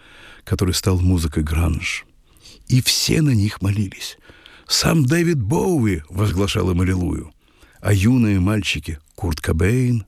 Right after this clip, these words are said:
Том Йорк и многие-многие-многие другие — внимали их божественным звукам и думали: "Я так тоже хочу". Первый альбом Pixies был назван английской рок-прессой альбомом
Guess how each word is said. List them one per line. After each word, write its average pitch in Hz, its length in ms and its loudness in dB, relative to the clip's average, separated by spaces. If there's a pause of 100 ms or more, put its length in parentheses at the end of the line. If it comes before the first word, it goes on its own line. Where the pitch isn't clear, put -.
(120)
Том 73 220 -4
Йорк 113 500 -2 (280)
и 165 120 2
многие-многие-многие 208 1120 2
другие — 165 500 -4 (580)
внимали 143 520 2
их - 240 -8
божественным 131 800 0
звукам 98 480 0
и 104 40 2
думали: 101 400 2 (400)
"Я 90 180 -2
так - 180 -4
тоже 90 260 -2
хочу". - 360 -4 (640)
Первый 80 360 0
альбом 80 480 -2
Pixies - 460 -4 (400)
был 143 200 2
назван 143 380 0
английской 92 480 0
рок-прессой 117 840 -4
альбомом 85 680 0